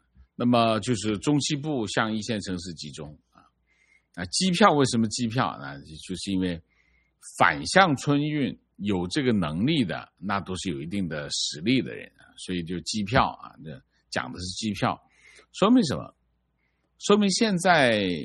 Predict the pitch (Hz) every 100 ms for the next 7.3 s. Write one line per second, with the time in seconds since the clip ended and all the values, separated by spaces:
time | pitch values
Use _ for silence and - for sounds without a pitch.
0 | - - - 214 175 151 156 127 107 -
1 | 160 165 131 120 127 139 127 107 98 90
2 | - 170 170 135 92 110 113 - 120 92
3 | 53 - _ _ _ _ _ _ _ 90
4 | 85 92 107 - - 180 185 113 104 76
5 | - - - - - - 117 127 120 -
6 | 107 110 107 104 95 - 50 57 50 52
7 | 57 - 87